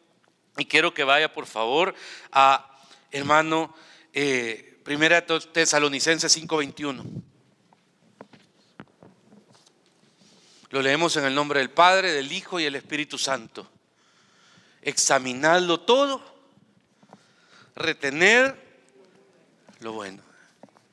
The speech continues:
Y eso incluye a las personas, oye. Incluye a las personas. Hay gente con la que me agrada estar, pero no me conviene. Tengo cheros, pero de aquellos que usted no tiene idea.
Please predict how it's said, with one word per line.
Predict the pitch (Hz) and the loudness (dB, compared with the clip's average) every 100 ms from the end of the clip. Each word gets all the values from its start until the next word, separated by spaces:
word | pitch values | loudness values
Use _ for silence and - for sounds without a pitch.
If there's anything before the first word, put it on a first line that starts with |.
| _ _ _ _ | _ _ _ _
Y | 127 | -6
eso | 151 185 | -4 -4
incluye | 170 175 | -2 2
a | 175 | 2
las | 160 | 0
personas, | 139 120 156 180 139 | -4 -4 -4 -6 -8
oye. | 143 151 107 - _ _ _ _ _ _ _ _ _ _ _ _ _ _ _ 131 | -12 -14 -16 -20 _ _ _ _ _ _ _ _ _ _ _ _ _ _ _ -20
Incluye | 117 143 160 | -10 -2 0
a | |
las | 160 | 0
personas. | 160 131 - 170 165 101 - - - _ _ _ _ _ _ _ _ _ _ _ | -4 -6 -4 -4 -6 -10 -12 -18 -20 _ _ _ _ _ _ _ _ _ _ _
Hay | 127 | -8
gente | 147 156 | -4 -2
con | 156 | 0
la | 151 | 0
que | 143 | -2
me | 127 120 | -6 -4
agrada | 123 147 | 2 2
estar, | 139 - 156 | 2 -2 -6
pero | - 139 | -6 -10
no | 127 | -10
me | 135 139 | -14 -12
conviene. | 127 117 143 143 _ _ _ _ _ _ _ _ _ _ _ _ _ _ _ | -12 -12 -14 -16 _ _ _ _ _ _ _ _ _ _ _ _ _ _ _
Tengo | 160 170 175 - _ - _ _ _ _ | -12 -6 -6 -6 _ -20 _ _ _ _
cheros, | - 156 165 180 170 | -2 0 0 0 -2
pero | 170 156 | 0 2
de | 147 | 0
aquellos | 139 156 151 165 | 0 0 2 0
que | 170 | -4
usted | 151 - 151 | -10 -8 -6
no | 160 | -6
tiene | 160 151 | -8 -8
idea. | 139 147 123 - | -6 -6 -6 -12